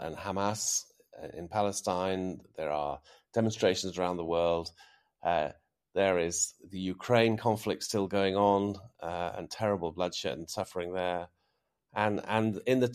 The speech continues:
tech world, that, you know, there is huge concern about the risks of new technology, uh, the way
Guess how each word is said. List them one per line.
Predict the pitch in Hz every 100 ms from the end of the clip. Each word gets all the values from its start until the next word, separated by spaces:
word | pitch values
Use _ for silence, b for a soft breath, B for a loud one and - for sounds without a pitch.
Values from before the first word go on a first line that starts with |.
| -
tech | 165 -
world, | 107 82 73 80
that, | 95
you | 95
know, | 95
there | 95 95
is | 101
huge | - - 147 143 -
concern | 107 92 - 101 90
about | 85 82 82 76 - - - _ _ _ _ -
the | 90
risks | 87 107 - - -
of | 90
new | 98 92
technology, | - - 95 104 95 - 98 95 92 _ _ _ _ _ -
uh, | 85
the | 85 87 98
way | 104 98 92